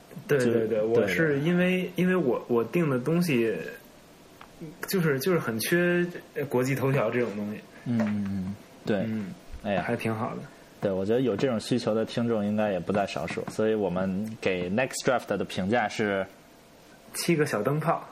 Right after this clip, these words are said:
Speaker 2: 七个小灯泡。就有七位女嘉宾点亮了她的小灯泡，所以大家可以看人，
Speaker 1: 哎，
Speaker 2: 看着办。
Speaker 1: 大家还要上去灭掉五盏灯回来。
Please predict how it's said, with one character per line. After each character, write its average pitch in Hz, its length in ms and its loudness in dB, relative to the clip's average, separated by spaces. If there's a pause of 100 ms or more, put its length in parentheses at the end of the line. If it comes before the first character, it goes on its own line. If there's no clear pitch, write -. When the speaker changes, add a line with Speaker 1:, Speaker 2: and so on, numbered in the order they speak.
(240)
Speaker 2:
七 - 220 0
个 165 80 2
小 110 160 0
灯 104 160 -2
泡。 104 240 -2 (1600)
就 123 140 2
有 101 140 2
七 - 240 2
位 165 120 4
女 113 140 -2
嘉 117 180 2
宾 120 220 0
点 107 180 0
亮 110 160 4
了 104 80 2
她 - 140 -4
的 117 80 4
小 - 180 -2
灯 101 120 -2
泡， - 200 -2 (480)
所 104 160 0
以 95 60 2
大 107 140 2
家 101 180 2
可 101 80 2
以 127 160 4
看 - 300 -2
人， 85 100 -6
Speaker 1:
哎， 98 100 -6
Speaker 2:
看 - 200 -2
着 139 80 4
办。 - 20 4
Speaker 1:
大 147 60 4
家 147 120 2
还 151 60 4
要 143 100 4
上 151 220 2
去 151 80 2
灭 156 180 4
掉 139 140 4
五 131 100 2
盏 151 200 4
灯 143 120 2
回 135 160 4
来。 113 220 0